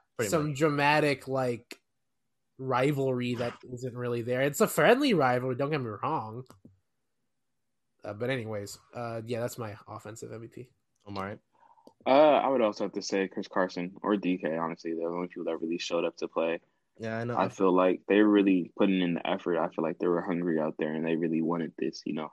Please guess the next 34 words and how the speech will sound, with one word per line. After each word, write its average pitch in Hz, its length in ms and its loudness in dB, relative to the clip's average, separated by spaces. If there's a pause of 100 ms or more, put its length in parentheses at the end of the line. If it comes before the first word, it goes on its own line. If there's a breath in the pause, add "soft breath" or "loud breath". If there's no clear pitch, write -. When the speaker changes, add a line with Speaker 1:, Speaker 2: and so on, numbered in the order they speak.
(140)
Speaker 3:
mainly 117 320 6
'cause, 95 320 2 (100)
you 120 100 6
know, 113 100 8
they 110 120 10
haven't, 113 380 6
they 101 100 4
haven't 98 220 2
tasted - 340 2
that 78 120 0
yet. 76 180 -2
They 85 80 0
haven't 87 160 0
touched - 140 2
Speaker 2:
That's 233 120 4
Speaker 3:
that, - 140 -2
Speaker 2:
true. 175 160 6
Speaker 3:
so. - 160 -2 (220)
Speaker 2:
Well, 220 180 8
I - 20 8
mean, 226 200 6
Speaker 3:
You 180 80 -2
Speaker 2:
Carson 175 400 4
Speaker 3:
see 117 60 -6
Speaker 2:
has. 107 180 2 (100)
Speaker 3:
that. - 160 0 (600)
Speaker 1:
A 170 60 -4
little 113 160 -2
bit. 92 300 -8 (480)
Speaker 2:
Carson 175 260 4
has 143 160 2
a 123 60 -2
little 113 220 -2
bit. 95 220 -12